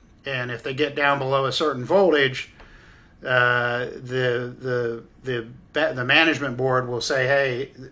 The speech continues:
you, you've gotten too low." It cuts it off and won't let it charge. So what you'll see is in your Matterport camera, either, you know, none of the batteries were charged, or,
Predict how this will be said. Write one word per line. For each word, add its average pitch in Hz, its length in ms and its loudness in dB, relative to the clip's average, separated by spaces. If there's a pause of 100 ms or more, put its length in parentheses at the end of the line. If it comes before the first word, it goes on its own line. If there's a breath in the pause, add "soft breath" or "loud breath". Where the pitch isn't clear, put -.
(160)
you, 131 260 -10 (100)
you've 139 180 -8
gotten 143 280 0
too 151 160 -2
low." 135 460 2 (320 soft breath)
It 117 140 -10
cuts 147 260 0
it 135 60 -2
off 127 300 2
and 120 220 -4
won't 143 260 -2
let 139 180 0
it 120 120 -6
charge. 107 760 -2
So 131 180 -2
what 131 220 0
you'll 131 180 -2
see 190 380 2
is 131 380 -2 (580 loud breath)
in 131 200 -4
your 127 140 0
Matterport 143 540 2
camera, 143 560 0 (360 soft breath)
either, 131 760 0 (380)
you 127 100 -4
know, 120 140 -2
none 143 320 4
of 175 80 4
the 170 80 2
batteries 160 560 2
were 151 160 4
charged, 151 580 4
or, 120 640 -2